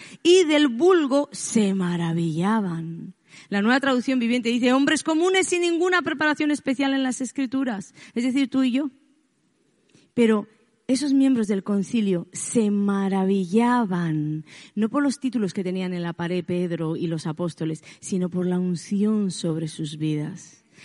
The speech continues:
No por los estudios, que tenerlos está muy bien. Yo me paso la vida estudiando porque amo estudiar, pero sin desplazar el poder, porque finalmente lo que va a maravillar no es lo que yo haya estudiado,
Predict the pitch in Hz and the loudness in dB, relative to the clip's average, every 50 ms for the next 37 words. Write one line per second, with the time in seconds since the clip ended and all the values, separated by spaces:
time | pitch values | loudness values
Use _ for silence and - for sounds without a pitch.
0 | - - - 226 240 269 311 330 294 311 302 240 - - - 311 330 269 262 233 | -20 -6 -4 -2 0 0 0 0 0 -2 -2 -4 -4 -4 -2 0 0 2 2 2
1 | 202 - - 214 190 175 - - - _ _ _ - 180 175 190 226 247 269 277 | 0 0 -2 -2 -2 -2 -4 -8 -18 _ _ _ -2 0 2 2 2 2 2 0
2 | 240 - 220 - - 233 226 220 214 214 220 220 185 185 190 226 262 277 262 233 | 0 0 -2 -2 0 0 0 2 2 2 2 2 2 0 0 2 2 2 2 2
3 | 196 170 165 165 - _ _ _ _ _ _ _ _ _ 175 190 247 269 285 - | 2 0 -4 -8 -10 _ _ _ _ _ _ _ _ _ 0 2 2 2 2 0
4 | - 202 196 233 240 269 240 226 233 240 233 208 - 214 214 220 233 247 220 208 | -2 -2 -2 0 0 0 0 0 0 0 -2 -2 -2 -2 -2 0 0 0 0 0
5 | 196 - 208 - - 220 262 294 285 269 226 180 - - 190 180 170 180 175 160 | -2 -4 -6 -4 -2 -2 0 2 2 2 0 -2 -4 -6 -4 -2 -2 -2 -2 -2
6 | 160 165 - _ _ _ _ _ _ - 165 160 - - 175 165 160 156 151 - | -4 -8 -12 _ _ _ _ _ _ -4 -4 -4 -4 -2 -2 -2 -2 -2 -4 -6
7 | - - 160 156 156 - 160 160 160 165 156 147 - - 151 147 151 151 147 156 | -8 -6 -6 -6 -4 -4 -6 -4 -4 -4 -4 -4 -4 -4 -4 -2 -2 -2 -4 -6
8 | 165 - - - _ _ 190 180 - 175 - 170 160 165 165 175 214 262 285 262 | -8 -12 -18 -20 _ _ -8 -8 -8 -8 -6 -6 -6 -4 -2 -2 0 0 -2 -2
9 | 233 202 180 170 165 - 180 165 175 196 226 226 214 202 185 180 170 160 156 160 | -2 -2 -2 -2 -2 -4 -4 -2 -2 -2 -2 -2 -2 -2 -2 -2 -4 -4 -2 -2
10 | 156 156 160 156 190 247 247 220 175 170 - - - - _ - 196 196 185 202 | -2 -4 -4 -4 -4 -4 -4 -4 -6 -8 -10 -14 -20 -14 _ -4 -2 0 0 0
11 | 233 247 220 - - 180 170 160 - 165 151 160 165 160 165 156 151 - - - | 0 -2 -4 -4 -6 -6 -6 -4 -6 -6 -6 -4 -4 -4 -4 -4 -6 -8 -8 -6
12 | 156 151 151 151 147 147 147 143 156 | -4 -4 -2 -2 -2 -4 -4 -6 -8